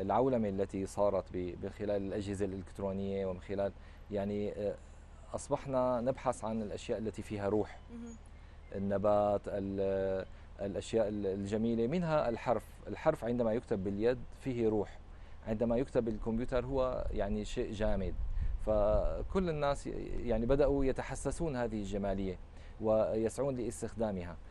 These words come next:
Speaker 1: آه، ك-، آه، أيضًا، آم، آه، مثل ما قلت بالنسبة لاستخدام هذا الحرف في، آه، الفنون الأخرى، يعني، حتى ال-، في الغرب بدأوا يستخدمون هذا الحرف كما،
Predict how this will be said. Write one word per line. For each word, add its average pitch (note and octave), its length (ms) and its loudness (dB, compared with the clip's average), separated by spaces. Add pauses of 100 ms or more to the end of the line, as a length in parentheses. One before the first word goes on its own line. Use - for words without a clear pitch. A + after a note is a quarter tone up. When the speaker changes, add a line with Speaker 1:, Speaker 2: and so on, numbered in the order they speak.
(240)
Speaker 1:
آه، G2+ 120 2
ك-، A2+ 140 -2
آه، G#2+ 360 2
أيضًا، D3 520 4
آم، C3+ 260 -6
آه، G#1+ 1120 -6
مثل B2 200 -6
ما A#2 100 0
قلت A#2+ 260 -6
بالنسبة A2+ 920 -2
لاستخدام A#2 760 0
هذا C3+ 240 0
الحرف D#3 400 -2 (500)
في، A#2+ 240 -2
آه، G#2 220 0
الفنون A#2+ 400 -2
الأخرى، G#2 360 -4 (640)
يعني، G2+ 140 -2
حتى C3 320 2
ال-، A2 360 0
في B2+ 120 -4
الغرب A#2+ 480 4
بدأوا C3+ 400 4
يستخدمون C3+ 580 -2
هذا C3+ 200 2
الحرف C3+ 340 2 (540)
كما، C3+ 180 2